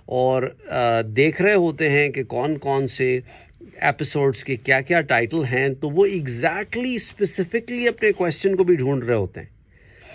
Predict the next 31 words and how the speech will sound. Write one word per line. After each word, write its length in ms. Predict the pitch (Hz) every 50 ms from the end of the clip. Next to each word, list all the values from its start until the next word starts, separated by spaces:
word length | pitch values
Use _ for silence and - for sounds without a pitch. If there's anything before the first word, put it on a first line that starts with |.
| - - _ - -
अब 180 | - 180 160 139
जन्नत 360 | 120 156 175 208 254 294 294
की 140 | - - 254
सीरीज़ 380 | - - 214 214 220 226 208 208
में 140 | 214 208
मैंने 220 | 202 190 180 180 175
आपको 280 | 165 160 156 151 - 170
ये 100 | 165 156
बताया 380 | 139 131 107 123 127 139 151
कि 140 | 160 151 170 160
माँ 200 | 143 127 117 110
बाप 400 | 104 117 117 123 139 160 185 190 - - _ _ -
और 200 | 131 127 131 - 120
औलाद 560 | 120 123 123 117 117 127 135 135 117 101 - - - _ _ _ _ - _ _ _ -
अगर 280 | 143 143 170 233 233 226
ईमान 440 | 208 185 170 160 147 135 151 202 226
वाले 280 | 233 214 196 185 175 175 151
होंगे 400 | 131 127 135 139 123 120 113 127
तो 160 | - 156 143
जन्नत 320 | 120 123 131 127 131 123 101
में 160 | 113 131 131
दाखिल 340 | 139 165 165 - 175 170 165
कर 140 | 170 165 143
दिए 260 | 131 143 147 147 143
जाएंगे 500 | 135 139 135 131 139 139 131 123 117 - - _ _ - _ _ _ - - - - - - -
और 100 | - 151
अल्लाह 240 | 156 160 196 240 240
सुब्हानहू 540 | - - 190 151 143 156 175 190 381 185 180
व 40 | 160
तआला 420 | - 156 127 120 135 - 165 175 - -
उन्हें 540 | 165 143 117 113 151 160 151 135 131 139